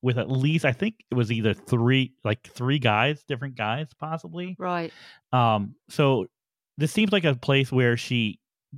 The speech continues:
Speaker 1: would go often and meet, meet up with people.
Speaker 2: Right.
Speaker 1: And it was a park that she was familiar with.
Speaker 2: Yeah.
Speaker 1: She had a friend that lived close by.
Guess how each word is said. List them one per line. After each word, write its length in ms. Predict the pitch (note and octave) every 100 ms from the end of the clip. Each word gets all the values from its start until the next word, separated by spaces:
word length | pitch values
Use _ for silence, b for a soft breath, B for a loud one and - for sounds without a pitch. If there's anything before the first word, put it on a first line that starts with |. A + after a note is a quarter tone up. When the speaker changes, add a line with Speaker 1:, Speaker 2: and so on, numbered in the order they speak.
| B2+ -
Speaker 1:
would 340 | A2 C3 B2
go 320 | A2 G#2+ B2 -
often 440 | G2+ B2 - F#3
and 140 | A#2+
meet, 200 | G#2 A#2+ B2+
meet 200 | G#2+ G#2+
up 120 | A#2
with 120 | D#3+
people. 440 | F#3 F#3 F#3+ G#3 - -
Speaker 2:
Right. 240 | F3+ E3+
Speaker 1:
And 80 | E3+
it 80 | E3
was 140 | G3
a 60 | G3+
park 260 | F3+ E3
that 140 | C#3+ B2
she 260 | - D3+
was 280 | C3 C3 B2
familiar 580 | - B2+ G#2+ A2 A2 F#2
with. 400 | F2 - - _
Speaker 2:
Yeah. 300 | G3 F#3+ E3+
Speaker 1:
She 140 | D#3+ D#3
had 100 | E3+
a 40 |
friend 300 | - D3 D3
that 100 | C3
lived 200 | B2 A#2+ -
close 280 | A#2 G2+
by. 640 | - G2 G2 G#2 A2+ B2+